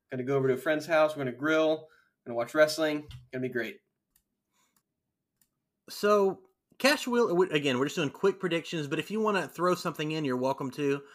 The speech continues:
Speaker 1: Okay.
Speaker 2: Um, Cash Wheeler and Dax Harwood versus Isaiah Cassidy and Mark Quinn.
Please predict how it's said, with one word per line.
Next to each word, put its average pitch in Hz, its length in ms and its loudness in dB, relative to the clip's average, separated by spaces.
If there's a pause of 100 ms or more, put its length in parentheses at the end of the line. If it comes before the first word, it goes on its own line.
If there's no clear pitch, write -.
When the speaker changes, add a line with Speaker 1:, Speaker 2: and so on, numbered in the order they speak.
(120)
Speaker 1:
Okay. 151 240 -4
Speaker 2:
Um, 120 460 -2 (560)
Cash 202 260 -2
Wheeler 196 240 4
and 156 100 0
Dax 156 240 0
Harwood 170 440 0
versus 139 340 -2
Isaiah 123 360 0
Cassidy 135 400 -6
and 123 80 -4
Mark 123 220 -4
Quinn. 208 340 -2